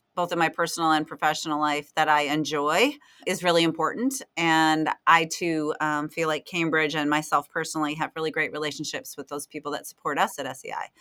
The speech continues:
So I can see this, uh, synergistic approach to core values from you and us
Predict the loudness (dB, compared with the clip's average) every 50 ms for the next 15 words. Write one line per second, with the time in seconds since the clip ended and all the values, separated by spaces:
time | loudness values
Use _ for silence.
0 | -20 -20 -20 -20 -20 -20 -10 -4 0 0 0 0 0 -2 -4 -4 -4 -4 -2 0
1 | 0 4 4 4 4 4 2 -4 -8 -4 0 4 4 4 4 2 0 -2 -2 4
2 | 4 6 6 6 4 4 2 2 2 0 0 0 0 2 2 0 -4 0 0 0
3 | 0 0 -2 -4 -6 -6 -6 0 2 4 4 8 10 10 10 10 8 6 2 0
4 | 0 -2 -4 -2 -2 0 0 2 2 4 4 4 4 2 0 0 4 6 8 8
5 | 8 6 2 -2 -12 -14